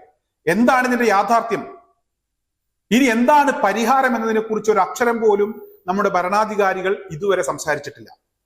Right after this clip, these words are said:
അവസാനം ആ വാക്സിൻ ഇപ്പോൾ പിൻവലിച്ചിരിക്കുന്നു, അങ്ങനെ ഒരു മരുന്ന് ഇപ്പോഴില്ല. അത് ഉപയോഗിച്ചവന്റെയൊക്കെ കാര്യം നിങ്ങൾ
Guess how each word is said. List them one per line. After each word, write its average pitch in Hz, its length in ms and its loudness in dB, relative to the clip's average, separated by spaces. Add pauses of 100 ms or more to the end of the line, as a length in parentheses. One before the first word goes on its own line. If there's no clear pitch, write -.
(300)
അവസാനം 214 380 2 (260)
ആ 196 40 2 (120)
വാക്സിൻ 208 400 0
ഇപ്പോൾ 220 140 2 (100)
പിൻവലിച്ചിരിക്കുന്നു, 180 760 -2
അങ്ങനെ 175 240 -4
ഒരു 175 80 0 (100)
മരുന്ന് 165 300 -2
ഇപ്പോഴില്ല. 131 400 -4 (840)
അത് 180 180 0
ഉപയോഗിച്ചവന്റെയൊക്കെ 233 880 2 (100)
കാര്യം 180 300 0 (640)
നിങ്ങൾ 196 160 2